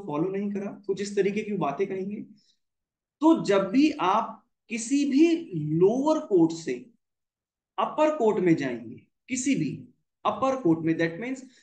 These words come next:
अब आप judiciary में किसी भी लेवल की बात करिए कि अगर आप judicial magistrate से आप chief judicial magistrate पे जाएंगे तो lower court किसकी हुई?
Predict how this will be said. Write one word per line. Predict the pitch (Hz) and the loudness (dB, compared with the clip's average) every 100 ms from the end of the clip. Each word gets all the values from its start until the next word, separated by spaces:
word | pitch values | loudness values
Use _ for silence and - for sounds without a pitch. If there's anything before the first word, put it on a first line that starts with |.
| _ | _
अब | 190 196 | 0 4
आप | 240 160 | 4 2
judiciary | 160 165 160 226 262 | 2 2 2 -2 -4
में | 254 254 | -4 -4
किसी | 214 277 | -4 -2
भी | 277 | 0
लेवल | 220 190 185 | 0 0 -2
की | 185 | -4
बात | 147 151 - | -4 -6 -6
करिए | 147 135 147 170 - - _ - | -4 -2 -2 -4 -8 -20 _ -4
कि | 208 | 0
अगर | 208 | 2
आप | 226 170 | 2 2
judicial | 151 165 180 277 277 | 2 0 0 -2 -2
magistrate | 220 190 190 185 180 165 | -2 -2 -2 2 2 0
से | 190 202 | -2 0
आप | 196 190 - _ _ | -2 -6 -10 _ _
chief | 254 320 | 2 2
judicial | 240 220 214 208 | 2 -2 -2 -2
magistrate | 185 165 165 - | -2 0 -2 -2
पे | 143 | -4
जाएंगे | 131 123 120 113 _ _ _ - | -6 -6 -8 -10 _ _ _ 0
तो | 214 | 4
lower | 190 196 247 247 | 8 8 6 2
court | 254 254 | -2 -4
किसकी | 240 269 | -6 -2
हुई? | 262 311 | 0 0